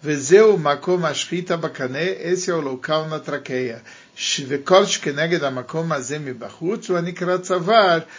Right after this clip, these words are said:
tudo isso que tá em frente a essa área do lado de fora, é isso que a gente normalmente chama de pescoço. Oito. Ansa beim atzma umashchat tzvara, o animal es-,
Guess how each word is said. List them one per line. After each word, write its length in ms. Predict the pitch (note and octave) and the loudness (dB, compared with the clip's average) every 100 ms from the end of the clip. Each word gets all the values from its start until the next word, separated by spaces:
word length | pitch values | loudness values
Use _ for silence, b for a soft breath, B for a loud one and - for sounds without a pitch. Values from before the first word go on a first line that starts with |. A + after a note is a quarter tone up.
| B - | B -12
tudo 320 | A#3 A3+ G3 | -8 -4 -4
isso 460 | G#3 G3 - B2+ B B - | -2 -4 -6 -8 B B -18
que 100 | D#3 | -10
tá 220 | C#3+ D3 | -2 -2
em 80 | C#3 | -2
frente 480 | - E3+ G3 F3+ C#3 | -4 -4 -2 -4 -2
a 80 | |
essa 400 | C#3 D#3 - - | 0 0 0 0
área 380 | C#3 D#3 D#3+ C3+ | 4 4 4 0
do 100 | B2 | -2
lado 320 | C3 C#3 D3+ | 0 0 -2
de 160 | D#3+ F3+ | -6 -10
fora, 580 | F3+ F#3 G#3+ F#3+ E3 E3+ B B - | -4 0 2 2 2 0 B B -8
é 140 | D#3 | -2
isso 260 | F#3 F3 E3 | -2 -2 -8
que 320 | - - C#3+ | -12 -10 -4
a 120 | C#3+ | -4
gente 400 | C3 D3+ E3 D#3 | -4 -6 -8 -8
normalmente 680 | C3+ D3 D3 C#3 D3 D#3+ C#3 | -8 -8 -8 -8 -8 -8 -8
chama 400 | A#2+ C#3+ D3 C#3 | -4 -4 -2 -2
de 340 | B2+ C#3+ E3+ B B B | 0 0 0 B B B
pescoço. 800 | - E3+ E3+ - B2+ G#2+ - - - | 0 2 2 0 -2 -2 -8 -12 2
Oito. 480 | G3 G3 E3+ - B2+ - B B B D#3 | 8 8 6 -2 -18 -20 B B B -14
Ansa 580 | D#3 D#3 - F#3 G#3 | -8 -4 2 4 6
beim 340 | F3+ D3 D3 C#3+ | 4 2 0 -2
atzma 540 | C#3 C#3+ - D#3 D3 E3 | -6 -6 -8 -6 -6 -8
umashchat 580 | D3 C#3 - D3+ C#3+ | -12 -12 -12 -10 -10
tzvara, 960 | C#3 - D3 C#3+ C#3 F3+ E3+ C#3 C#3 C#3 B B _ | -10 -12 -8 -6 -2 -2 -2 -2 -6 -6 B B _
o 120 | D#3+ | -2
animal 480 | E3 D3+ D#3 G3+ F#3 | 0 0 -2 -2 -2
es-, 220 | C#3 - | -6 -8